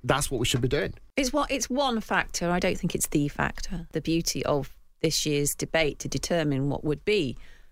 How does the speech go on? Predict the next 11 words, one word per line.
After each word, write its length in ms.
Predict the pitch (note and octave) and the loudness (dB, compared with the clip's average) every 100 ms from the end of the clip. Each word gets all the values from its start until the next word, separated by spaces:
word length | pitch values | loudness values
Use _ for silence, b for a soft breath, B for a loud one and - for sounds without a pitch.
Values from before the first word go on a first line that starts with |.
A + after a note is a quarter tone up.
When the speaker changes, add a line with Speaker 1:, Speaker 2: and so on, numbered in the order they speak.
| b - | b -4
Speaker 2:
Sports 340 | - D3 - | 0 2 0
Book 180 | - D3+ | -2 -4
of 80 | D3+ | -2
the 100 | B2+ | 0
Year 200 | C#3 C#3+ | 0 0
was 180 | D#3+ - | 0 -2
that 180 | - | -2
you 160 | F3 E3 | 0 0
had 180 | F3 D#3+ - | 0 -2 -2
some 240 | F3+ F#3+ | 0 0
books 420 | E3 - - - | 0 -2 -4 -4